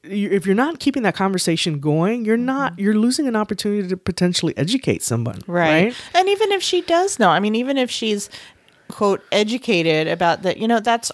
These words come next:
Speaker 2: her personal decision, and we need to respect that and appreciate that she's still a part of our community. And she's, like you said, she's contributed a lot.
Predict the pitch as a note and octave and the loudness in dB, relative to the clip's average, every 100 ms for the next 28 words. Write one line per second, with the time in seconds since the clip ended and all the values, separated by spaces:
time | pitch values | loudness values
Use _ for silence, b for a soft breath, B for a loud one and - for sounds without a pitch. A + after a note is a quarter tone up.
0 | - - C#4 - C#4 C#4 A3+ G3 F#3+ - | -8 -2 -2 2 0 0 0 0 -2 -2
1 | E4 B3 G3+ G3 G3 F#3+ F#3+ F3 G3 A#3 | 0 2 2 2 -2 -2 -2 -2 0 2
2 | A3 F3+ E3+ - E3+ E3+ - F3+ F#3+ B | 2 2 2 0 0 0 4 4 4 B
3 | B B F#3 F#3 C4+ C#4+ C#4+ A3 F3 F#3 | B B -2 -2 -2 0 2 2 2 0
4 | F3 - A#3 - - A4+ A4 F#3+ E3+ E3+ | -2 0 -2 -2 -2 0 0 2 2 4
5 | D#3 - F3 F3 E3+ F3+ G3+ - E3+ F3+ | 2 0 -2 0 0 0 -2 -2 -2 -2
6 | - F#3+ F3 B B B G3+ A#3 B3+ G#3 | 0 0 -2 B B B -2 0 2 2
7 | F3+ - G3 G#3+ G3 C4 C4 B3 G#3 E3+ | 2 0 -2 -2 -2 -2 0 0 2 2
8 | D3 C#3 D#3 | 2 2 2